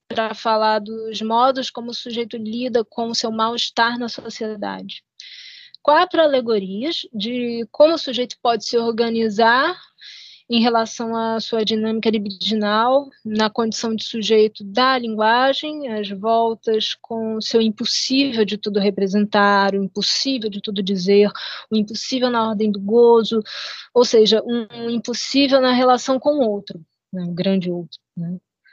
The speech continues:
Ah, no momento em que ele não só está na linguagem, mas utiliza dela, da linguagem, pra mediar a relação com o outro.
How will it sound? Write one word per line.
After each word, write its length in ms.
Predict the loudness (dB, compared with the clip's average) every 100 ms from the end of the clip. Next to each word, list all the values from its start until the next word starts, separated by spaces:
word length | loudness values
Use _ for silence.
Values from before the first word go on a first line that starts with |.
| _ _ _ -8
Ah, 140 | -6
no 480 | -4 -6 -6 0 4
momento 400 | 6 6 6 4
em 80 | 0
que 180 | 2 4
ele 220 | 4 4
não 220 | 2 0
só 400 | -2 0 4 4
está 420 | 2 -2 0 -2 0
na 100 | -4
linguagem, 720 | -4 -4 -2 0 -2 -4 -8 -10 -20 -20 _
mas 960 | -4 0 2 4 2 2 -2 -4 -8 -16 _
utiliza 1000 | -6 -4 -2 -2 -2 -4 -2 -2 -4 -6 -8 -8 -12
dela, 600 | -12 -4 2 4 4 4
da 120 | 2
linguagem, 600 | 0 2 2 2 0 -2
pra 200 | -2 -2
mediar 640 | 2 0 0 -2 0 0 -2 -8 -6
a 80 | 0
relação 640 | 2 2 0 -6 -8 -8
com 140 | -8
o 140 | -4 -2
outro. 420 | -2 -6 -14 -16